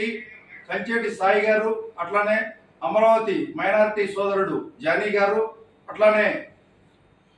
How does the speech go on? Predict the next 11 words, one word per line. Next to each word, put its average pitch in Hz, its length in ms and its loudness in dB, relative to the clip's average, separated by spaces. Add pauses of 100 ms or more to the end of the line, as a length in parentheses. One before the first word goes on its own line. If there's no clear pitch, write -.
(160)
నాగేంద్ర 214 460 0
గారితో 190 640 -2
ముగ్గురు 190 280 -6
పేర్లు 220 520 -2
తప్పుడు 208 260 -4
కేసులు 202 300 -6
ఇరికించారు. 196 760 -4 (680)
వాళ్ళ 190 260 2
ముగ్గురిని 233 680 0 (460)
ప్రేరేపితం 220 680 -2
చేస్తే 240 600 0